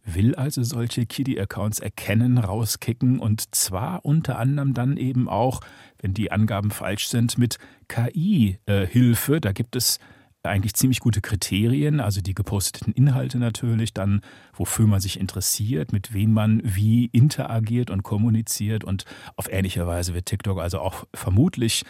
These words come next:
dann Leute zu identifizieren versuchen, die eben nur angeblich älter als achtzehn sind und denen dann auch die Beauty-Filter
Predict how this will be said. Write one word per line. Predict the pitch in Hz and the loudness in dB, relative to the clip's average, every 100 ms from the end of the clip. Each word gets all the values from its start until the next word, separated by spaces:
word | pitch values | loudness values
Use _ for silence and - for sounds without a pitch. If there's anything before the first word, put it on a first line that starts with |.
| - - | -16 -6
dann | 98 107 107 107 | 2 4 4 2
Leute | 101 95 107 127 131 | -2 0 0 0 -2
zu | 120 123 | -2 0
identifizieren | 117 107 98 104 - 110 117 101 | 2 2 2 -2 0 2 2 0
versuchen, | 117 101 104 113 113 107 | 0 0 2 2 2 2
die | 107 113 | 0 2
eben | 123 | 6
nur | 147 - | 6 6
angeblich | 226 190 95 92 - | 6 6 4 -2 -4
älter | 87 90 95 | -6 -4 -4
als | 82 - | -6 -4
achtzehn | 95 - - 95 | -4 -4 0 0
sind | 95 101 120 | 2 2 2
und | 98 95 | 0 0
denen | 101 101 | 2 4
dann | 110 104 | 4 2
auch | 110 - | 0 0
die | 101 98 | -2 0
Beauty-Filter | 95 104 104 101 110 98 98 | 0 0 0 -2 -2 -2 -2